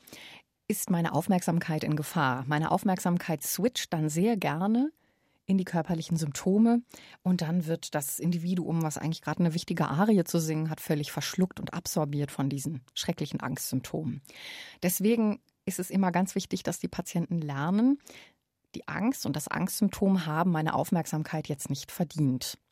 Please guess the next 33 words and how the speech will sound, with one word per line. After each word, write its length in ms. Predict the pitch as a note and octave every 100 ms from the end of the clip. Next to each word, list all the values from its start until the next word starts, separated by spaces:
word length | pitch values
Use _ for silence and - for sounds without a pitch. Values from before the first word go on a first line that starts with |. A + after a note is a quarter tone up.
| -
Denn 100 | C#3+
das 160 | C3 -
hilft 340 | D#3 F#3 -
mir 120 | A#3
nicht, 260 | B3 - -
das 120 | -
destabilisiert 840 | - C3 D3 C#3 C3+ C3+ E3+ - A#3+
mich. 220 | B3 - - - - -
Und 180 | F3+ -
eigentlich 720 | D3 A#3 C4+ A3 - G3 -
habe 100 | F3
ich 100 | -
diese 260 | F#3 E3
Arie 580 | D#3+ F#3 G3+ F#3+ F3 E3+ F3 _ _ _
vor 180 | - -
zwanzig 460 | - C#3 F3 D#3+ C#3+
Jahren 280 | E3 F3 E3
in 80 |
der 120 | D#3+ E3+
Hochschule 400 | G#3 - F#3 E3
schon 160 | F3
vorbereitet 800 | - A#3 F#3+ F3+ D#3+ E3 E3+ E3+
und 160 | F3 F#3+
dutzende 340 | F#3+ F#3+ E3+
Male 320 | D#3+ D#3+ D#3
gesungen. 440 | D3+ D3+ G#3 G#3+ G3
Ich 140 | -
kenne 260 | - G3 A3+
dieses 220 | F#3 F3+
Stück, 360 | - F3+ F3+
ich 180 | - -
habe 120 | F3 -
eine 280 | D#3 D3+